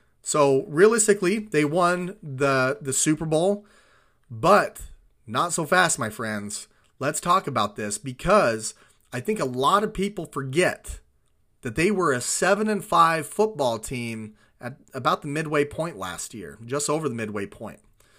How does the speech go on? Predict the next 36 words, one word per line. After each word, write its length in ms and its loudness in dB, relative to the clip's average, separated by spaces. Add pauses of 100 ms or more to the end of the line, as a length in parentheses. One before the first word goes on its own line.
(400)
So 520 -2 (260)
they 180 2
got 220 8
hot 400 4
at 100 -8
the 100 -2
right 300 2
time. 560 -2 (200)
Now 180 0
they, 280 -2 (200)
and, 320 -2
and 160 -2
the 100 -2
other 180 4
thing 280 -4
is, 320 0 (180)
last 360 6
year 100 6
they 140 4
didn't 180 -2
really 200 0
have 180 4
a 40 -6
target 400 4
on 140 2
their 120 -2
back 500 2
like 280 -4
the 60 -10
Kansas 300 -6
City 200 -6
Chiefs 340 -8
did. 260 -14 (400)
They, 400 2 (220)
they 120 0
kinda 540 0